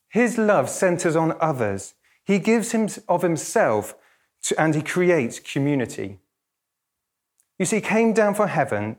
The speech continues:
to become fully man while being fully God, to serve and to heal and to rescue. In the Great Commission,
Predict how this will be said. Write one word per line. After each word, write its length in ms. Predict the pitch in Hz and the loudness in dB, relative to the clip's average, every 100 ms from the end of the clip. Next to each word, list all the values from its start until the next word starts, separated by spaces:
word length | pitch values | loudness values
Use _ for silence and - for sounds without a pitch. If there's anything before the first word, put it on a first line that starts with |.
| - | -12
to 80 | |
become 260 | - - 165 | -8 -2 -2
fully 380 | - - 196 208 | 0 2 2 2
man 460 | 160 117 101 101 - _ _ | 0 0 -4 -6 -12 _ _
while 160 | 151 151 | 0 2
being 240 | 160 156 | 2 2
fully 380 | 147 - 196 202 | 0 2 4 4
God, 460 | 185 117 98 98 - _ _ | 2 2 2 -2 -8 _ _
to 120 | - | -8
serve 680 | 135 - 165 151 151 165 - _ _ _ | -6 -2 0 2 2 0 -6 _ _ _
and 120 | 151 143 | -6 -4
to 80 | 143 | -6
heal 460 | - 113 101 101 - _ _ _ | -4 -2 -2 -6 -14 _ _ _
and 140 | 131 120 | -6 -4
to 100 | 135 | 0
rescue. 540 | 135 131 - 104 98 - _ _ _ _ _ _ _ _ _ _ _ _ _ _ _ _ _ _ _ _ _ _ | -2 -2 -6 -8 -8 -12 _ _ _ _ _ _ _ _ _ _ _ _ _ _ _ _ _ _ _ _ _ _
In 120 | 196 | 0
the 60 | 208 | 2
Great 280 | 214 233 240 | 4 2 2
Commission, 720 | 214 214 - - 107 98 101 | 2 2 2 0 -2 -2 -6